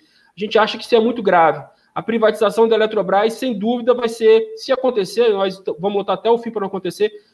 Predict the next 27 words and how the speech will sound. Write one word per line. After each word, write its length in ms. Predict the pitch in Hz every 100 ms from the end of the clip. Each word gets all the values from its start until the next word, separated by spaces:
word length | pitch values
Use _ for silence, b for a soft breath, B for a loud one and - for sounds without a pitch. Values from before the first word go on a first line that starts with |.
| b
vai 160 | - 185
ser 340 | - 226 233 226 - - _ -
a 80 | -
pior 400 | - 311 226 202
privatização 880 | 320 247 233 226 185 - 202 247 - _ _ _
que 100 | 254
foi 180 | 262 233
feita 280 | 233 233
no 80 | 233
país, 380 | 233 208 165 147
porque 220 | - 190
ela 100 | 220
atinge 320 | 208 233 240 233 _
todos 400 | - 269 285 277
os 120 | 214 190
brasileiros. 480 | 196 175 160 151
Não 80 | 185
vai 120 | 220
ter 140 | 220 233
um 160 | 285
brasileiro 540 | 294 269 247 240 202 226
que 60 |
vai 120 | 214 214
ficar 220 | - 208
livre 320 | 175 208 208
das 120 | 202
consequências 840 | - 220 214 - 185 196 208 196